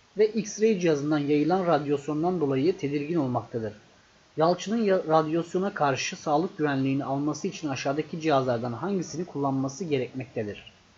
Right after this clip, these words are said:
Cevabımız A şıkkı dozimetre. Kırk birinci sorumuz,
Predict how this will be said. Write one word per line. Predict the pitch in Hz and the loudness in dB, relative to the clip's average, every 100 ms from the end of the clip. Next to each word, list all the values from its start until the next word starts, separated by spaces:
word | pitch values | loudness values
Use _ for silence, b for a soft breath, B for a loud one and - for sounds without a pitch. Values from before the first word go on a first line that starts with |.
| _ _ _ _ _ _ _ _ _ _ _ _ _ _ _ _ _ _ _ _ - | _ _ _ _ _ _ _ _ _ _ _ _ _ _ _ _ _ _ _ _ -6
Cevabımız | 151 139 135 127 131 190 185 - | -2 2 4 2 0 -2 -4 2
A | 170 | 4
şıkkı | 131 127 - - 214 147 | 2 -4 -10 -8 -6 -2
dozimetre. | 131 170 131 120 107 - 98 - - _ _ _ _ _ _ _ _ _ _ _ _ _ _ _ _ _ _ _ _ _ _ _ _ _ _ _ _ | 2 2 2 -2 -4 -8 -12 -12 -20 _ _ _ _ _ _ _ _ _ _ _ _ _ _ _ _ _ _ _ _ _ _ _ _ _ _ _ _
Kırk | - 175 - | -8 -2 2
birinci | 208 208 | 4 2
sorumuz, | 226 156 127 196 - | 2 0 2 0 -2